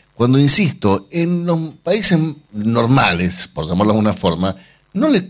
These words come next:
no le cobran a, a una, una, una empresa que exporta, todo lo contrario, la incentivan,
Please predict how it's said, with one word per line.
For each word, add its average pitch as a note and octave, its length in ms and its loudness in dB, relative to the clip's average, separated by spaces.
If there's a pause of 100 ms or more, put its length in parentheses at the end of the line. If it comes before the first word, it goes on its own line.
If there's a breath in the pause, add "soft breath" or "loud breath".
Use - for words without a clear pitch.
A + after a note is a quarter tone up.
no B3 100 0
le A3+ 120 0
cobran A3 340 -2
a, G#2 100 0
a G2 260 -2
una, A2 200 -2
una, A2 220 -2
una F#2+ 280 -6
empresa G#2+ 260 -2
que G2+ 80 -4
exporta, D2+ 640 -6 (100)
todo D#3 180 2
lo B2+ 100 2
contrario, G2+ 580 0 (380 soft breath)
la G#2 140 2
incentivan, A#2 920 2